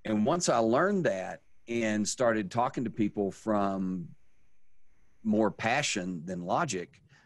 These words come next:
that I really believe this. I mean, I am vested in this. I totally believe that whatever I'm talking about will help you. Um, I,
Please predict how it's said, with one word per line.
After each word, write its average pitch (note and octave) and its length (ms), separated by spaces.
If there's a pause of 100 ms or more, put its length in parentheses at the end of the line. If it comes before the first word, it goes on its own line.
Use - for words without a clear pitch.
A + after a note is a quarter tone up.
(260)
that G2 240
I A2+ 100
really C3+ 320
believe A2+ 380
this. - 320
I G2+ 100
mean, G2 160
I G2+ 380
am G#2 300 (160)
vested A#2+ 400
in A#2+ 160
this. A#2+ 420
I E2+ 120 (120)
totally B2 260
believe A2 300
that F#2 140
whatever G#2 400
I'm F#2+ 160
talking G2+ 300
about G2 280
will F2+ 120
help G2+ 260
you. A2 420 (500)
Um, G2+ 360 (320)
I, B2+ 200